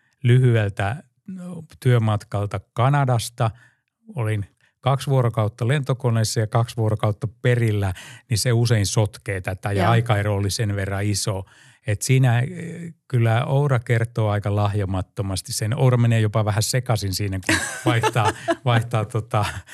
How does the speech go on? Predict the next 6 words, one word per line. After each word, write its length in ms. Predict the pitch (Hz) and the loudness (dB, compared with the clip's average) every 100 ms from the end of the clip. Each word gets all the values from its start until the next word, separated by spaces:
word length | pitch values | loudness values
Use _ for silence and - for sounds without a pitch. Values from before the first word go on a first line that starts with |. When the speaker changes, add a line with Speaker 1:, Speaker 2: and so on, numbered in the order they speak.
| - - 143 | -16 -4 0
Speaker 2:
Aikavyöhykkeitä, 40 | |
Speaker 1:
aikavyöhykettä 960 | 127 120 110 117 - 240 - 233 226 - | 2 4 4 4 4 2 2 0 2 2
Speaker 2:
joo. 220 | 220 226 | 4 2
Speaker 1:
liikaa 260 | 285 110 104 - - - - 123 | 2 0 -2 -10 -16 -20 -6 0
lentokoneessa. 800 | 107 101 98 104 104 - - 117 - - | 2 0 -2 -2 -4 -4 -6 -10 -6 0
Speaker 2:
Totta. 300 | 196 - 196 | 0 0 -6